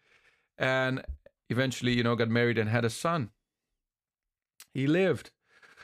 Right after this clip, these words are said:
And what's that a picture of? That's a picture of <laughs> what Jesus said, you know, if your, if your eye offends you, cut it out. If your hand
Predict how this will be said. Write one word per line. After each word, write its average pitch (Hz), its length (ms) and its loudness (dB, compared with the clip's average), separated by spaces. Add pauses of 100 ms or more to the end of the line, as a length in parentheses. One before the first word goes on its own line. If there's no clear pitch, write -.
(180)
And 151 220 2
what's 165 180 2
that 170 140 2
a 151 40 2
picture 196 320 2
of? 135 100 2
That's 139 180 0
a 139 40 2
picture 202 400 0
of 139 280 0 (340)
<laughs> - 360 0
what 151 260 4
Jesus 190 400 0
said, 139 260 0
you 131 60 2
know, 143 180 2
if 120 100 -2
your, 135 220 0 (220)
if 123 120 -2
your - 160 -2
eye 151 180 2
offends 143 440 2
you, 139 100 0
cut 139 180 0
it 127 100 0
out. 131 240 2
If 110 100 -2
your 120 140 2
hand 127 280 0